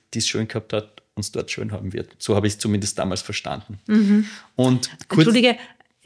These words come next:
Speaker 1: Ja.
Speaker 2: ist da der Tote tot oder lebt er weiter?
Speaker 1: Der, der lebt, der lebt weiter,
Speaker 2: Mhm.
Speaker 1: aber in einer anderen Welt.
Speaker 2: Okay. Mhm.
Speaker 1: Ja, und ist ein Übergang.
Speaker 2: Mhm.
Speaker 1: Quasi, der hat so eine, eine Transformation, einen Übergang geschafft.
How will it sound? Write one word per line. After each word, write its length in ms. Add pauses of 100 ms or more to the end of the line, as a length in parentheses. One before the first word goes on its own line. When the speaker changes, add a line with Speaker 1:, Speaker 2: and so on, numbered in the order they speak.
(160)
Speaker 1:
Ja. 160
Speaker 2:
ist 280
da 180
der 280
Tote 540
tot 680 (120)
oder 280
lebt 280
er 140
weiter? 680 (1000)
Speaker 1:
Der, 140
der 240
lebt, 500
der 100
lebt 300
weiter, 540
Speaker 2:
Mhm. 80
Speaker 1:
aber 440
in 160
einer 200
anderen 340
Welt. 280
Speaker 2:
Okay. 360 (160)
Mhm. 300
Speaker 1:
Ja, 320
und 160
ist 160
ein 80
Übergang. 560 (200)
Speaker 2:
Mhm. 340
Speaker 1:
Quasi, 260
der 120
hat 180
so 100
eine, 220 (200)
eine 220
Transformation, 800
einen 80
Übergang 480
geschafft. 500